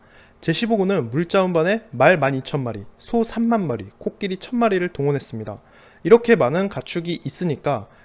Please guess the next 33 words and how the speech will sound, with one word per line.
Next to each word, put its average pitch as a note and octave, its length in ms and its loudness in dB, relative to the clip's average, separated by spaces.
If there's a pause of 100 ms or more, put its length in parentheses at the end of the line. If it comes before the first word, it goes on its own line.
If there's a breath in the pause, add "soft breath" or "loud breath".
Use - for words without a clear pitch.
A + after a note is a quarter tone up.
가는 F#3 320 0
길에 F#3 200 2
식량이 G3 580 -2
부족하면 C#3+ 720 -4 (100)
얘네를 C#3+ 440 -2
먹으면 F3+ 600 0
된다는 D#3 380 2
겁니다. A2 400 -6 (460 soft breath)
또한 G3 360 4
보급 G3+ 320 2
자체가 E3+ 640 0
어려우면 C#3 720 2
병사들이 F3+ 540 2
그냥 D3+ 360 -2
처음부터 F3+ 640 -2
식량을 F#3 560 -2
많이 D3+ 400 -2 (200)
갖고 G3+ 260 -2
가면 D3+ 240 0
됩니다. B2 380 -6 (440 loud breath)
작전은 G3+ 440 2
최소한 G#3 420 0
삼 A#3+ 240 -2
주간 F#3 280 -2
지속될 D3 520 -4
예정이었기 D3 500 -2
때문에 B2 500 -2 (300 loud breath)
병사 D#3+ 340 2
일 E3+ 100 2
인당 F3 280 -2
쌀 G3 320 2
이십일 D#3 360 0
분, C3 180 -6